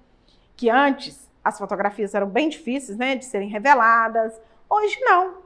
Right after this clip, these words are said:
Hoje nós temos à mão um celular, nós temos máquinas digitais e ainda podemos dizer que às vezes perdemos um pouco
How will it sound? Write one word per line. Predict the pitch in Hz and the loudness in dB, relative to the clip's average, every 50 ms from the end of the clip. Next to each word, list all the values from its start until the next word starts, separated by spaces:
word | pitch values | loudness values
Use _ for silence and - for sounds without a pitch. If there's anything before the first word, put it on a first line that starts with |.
| _ _ | _ _
Hoje | - 240 247 262 - | 2 2 2 2 0
nós | 320 330 320 | -4 -6 -4
temos | - 254 240 233 - - - | -4 -6 -6 -6 -10 -6 -2
à | - 220 | 0 0
mão | 226 214 202 190 190 208 - | 0 0 -2 -2 -4 -4 -6
um | 226 | -8
celular, | - - 262 269 339 370 370 285 277 294 330 294 - - _ _ _ _ _ _ _ _ _ _ _ | 0 2 2 2 4 6 8 8 8 8 4 0 -8 -14 _ _ _ _ _ _ _ _ _ _ _
nós | - 262 247 | -6 -6 -2
temos | 254 - 233 233 214 202 - - - - 147 - | -2 -2 -2 -2 -4 -8 -12 -18 -20 -18 -12 0
máquinas | 226 240 226 233 233 208 202 - | 2 2 2 2 -2 -6 -8 -8
digitais | 220 233 269 269 - 277 262 262 262 277 285 294 294 - - _ _ _ _ _ _ _ _ _ _ _ _ _ _ _ | -10 -10 -12 0 2 2 4 4 0 -4 -8 -12 -14 -20 -20 _ _ _ _ _ _ _ _ _ _ _ _ _ _ _
e | - 403 | 6 8
ainda | 480 539 508 480 466 466 494 508 466 403 381 330 - - - | 8 8 8 6 4 0 -2 2 2 2 2 2 0 -2 0
podemos | - 311 285 359 370 359 - | 2 2 2 2 -2 -4 -4
dizer | - 294 269 370 370 370 | -6 -6 -2 -2 -2 0
que | 370 392 | 0 0
às | 359 330 | 0 0
vezes | 349 349 320 | -2 -6 -6
perdemos | - - 440 392 - 262 330 359 403 415 392 359 285 | -2 -2 -2 -2 -2 -4 -4 -4 -2 -2 -2 -2 -2
um | 330 349 | -4 -6
pouco | - - 277 294 311 311 285 - - 175 165 | 0 2 4 4 4 2 -4 -6 -10 -14 -16